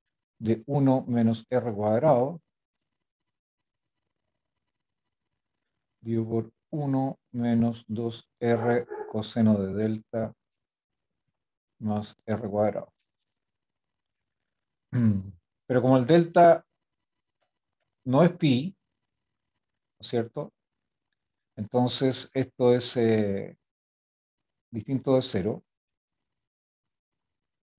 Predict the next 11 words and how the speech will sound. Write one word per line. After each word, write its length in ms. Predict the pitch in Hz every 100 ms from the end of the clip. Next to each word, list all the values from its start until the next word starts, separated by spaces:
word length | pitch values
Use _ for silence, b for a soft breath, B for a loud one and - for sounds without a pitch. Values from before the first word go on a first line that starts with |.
| _ _ -
Y 60 |
cuando 320 | 117 123 135
R 180 | 156 170
tiende 280 | 160 160 151
a 60 | 151
uno, 440 | 175 139 170 226 _ _ _ _ -
esta 360 | 160 - 139
parte 300 | 139 139 -
de 60 | 131
acá 140 | 120
arriba 440 | 123 139 139 135